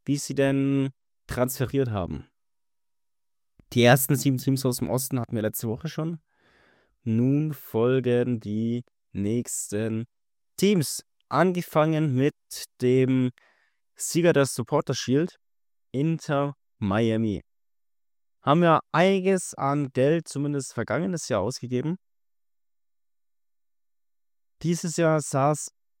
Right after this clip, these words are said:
anders aus. Sie haben ein paar Abgänge. Vincent, du als unser Transferexperte.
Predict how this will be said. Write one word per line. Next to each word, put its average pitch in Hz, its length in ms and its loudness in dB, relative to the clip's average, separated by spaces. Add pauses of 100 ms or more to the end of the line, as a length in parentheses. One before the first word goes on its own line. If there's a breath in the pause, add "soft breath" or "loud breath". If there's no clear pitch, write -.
(140)
anders 254 400 2
aus. 120 540 -4
Sie 131 120 -2
haben 151 160 4
ein 156 180 4
paar 170 580 6 (360 soft breath)
Abgänge. 117 480 0
Vincent, 120 540 -2
du 139 200 -4
als - 320 -4
unser 123 300 -10
Transferexperte. 110 1120 -6